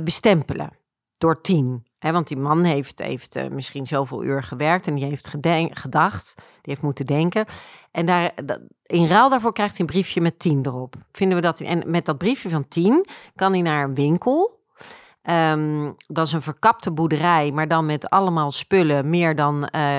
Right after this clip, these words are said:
kippen en koeien. En met die tien kan hij dan eten en drinken daar kopen.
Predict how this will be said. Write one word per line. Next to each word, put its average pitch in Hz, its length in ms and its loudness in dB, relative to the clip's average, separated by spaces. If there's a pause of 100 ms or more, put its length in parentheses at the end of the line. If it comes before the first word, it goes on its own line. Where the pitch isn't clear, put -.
kippen 160 280 -2
en 135 100 -4
koeien. 277 460 2 (720)
En 185 120 0
met 190 160 2
die 165 160 -4
tien 311 360 4
kan 226 180 2
hij 208 120 0
dan 165 380 2 (100)
eten 214 340 2
en 151 120 -4
drinken 147 360 -4
daar 143 200 -4 (140)
kopen. 147 680 2